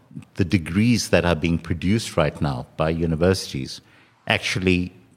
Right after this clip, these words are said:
guarantee a path to employment. And I'm saying most of them don't. You know, frankly, you have a much better chance of earning good money and becoming prosperous by becoming a plumber or becoming an electrician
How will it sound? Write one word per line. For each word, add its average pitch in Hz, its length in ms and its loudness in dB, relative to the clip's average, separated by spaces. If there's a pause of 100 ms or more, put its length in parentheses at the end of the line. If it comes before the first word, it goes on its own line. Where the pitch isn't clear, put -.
(120)
guarantee 90 460 2
a 78 60 2
path 78 300 0
to 85 100 -2
employment. 78 680 -2 (380)
And 85 100 -4
I'm 113 120 2
saying 117 200 4
most 107 240 4
of 87 80 -2
them 82 160 4
don't. 80 400 0 (520)
You 87 80 -2
know, 85 60 2
frankly, 113 440 0
you 95 180 2
have 87 420 -2 (300)
a 90 80 2
much 98 320 2
better 107 200 6
chance 87 500 0
of - 400 -2 (680)
earning 117 540 4 (420)
good 110 220 4
money 95 360 4
and 87 180 -2
becoming 85 340 0
prosperous - 640 0 (360)
by 92 100 4
becoming 113 400 0
a 101 40 2
plumber 120 420 2
or 80 80 -2
becoming 104 420 0
an 87 80 0
electrician 92 680 2